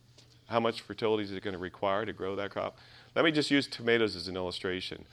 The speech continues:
A lot of people don't really think about what kind of production yield they're actually producing. Um,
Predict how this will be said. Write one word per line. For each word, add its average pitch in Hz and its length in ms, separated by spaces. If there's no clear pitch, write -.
A - 40
lot 120 140
of 139 60
people 117 240
don't 104 160
really 98 200
think 123 440
about 101 260
what 107 180
kind 101 160
of 90 60
production 104 480
yield 110 340
they're 90 140
actually 92 320
producing. 92 720
Um, 95 460